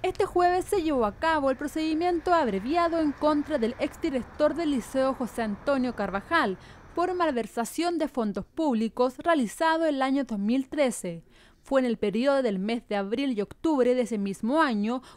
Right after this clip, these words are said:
cuando sustrajo más de veintisiete millones de pesos, dinero destinado para las carreras profesionales del establecimiento.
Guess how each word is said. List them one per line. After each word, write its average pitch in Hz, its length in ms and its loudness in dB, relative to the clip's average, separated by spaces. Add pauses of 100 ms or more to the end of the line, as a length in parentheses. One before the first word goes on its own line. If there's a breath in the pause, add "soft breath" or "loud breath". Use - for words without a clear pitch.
(120 loud breath)
cuando 311 300 4
sustrajo 339 560 0
más 277 280 2
de 330 120 -2
veintisiete 302 680 -2
millones 202 340 0
de 254 80 -2
pesos, 269 460 0 (260 loud breath)
dinero 339 460 2
destinado 311 680 -2
para 320 160 0
las 302 140 -4
carreras 285 400 -2
profesionales 302 720 -2
del 330 120 0
establecimiento. 262 1120 0